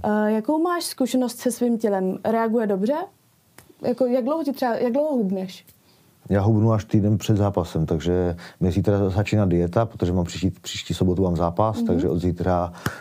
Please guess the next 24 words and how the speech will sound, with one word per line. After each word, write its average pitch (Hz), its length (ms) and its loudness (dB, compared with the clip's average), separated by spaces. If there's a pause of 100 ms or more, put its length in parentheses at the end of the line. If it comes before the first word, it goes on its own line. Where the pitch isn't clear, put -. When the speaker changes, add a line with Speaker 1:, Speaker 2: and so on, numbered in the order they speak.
(340)
Speaker 2:
od 110 120 2
zítra 107 240 4
jdu 101 120 2
dietu, 101 420 4
zha-, 95 280 2
zházu 101 260 2
nějakých 98 280 2
devět 101 260 2
kilo 117 420 0 (840)
a 87 360 0
myslím, 87 320 -2
že 87 100 0
to 95 100 -2
mám 90 100 2
jako 90 160 0
vyzkoušený 92 460 0
už 87 100 0
několikrát 95 680 0
a 82 120 -2
nikdy 87 200 0
s 85 60 -8
tím 92 120 0
nebyl 90 160 2
problém 90 540 0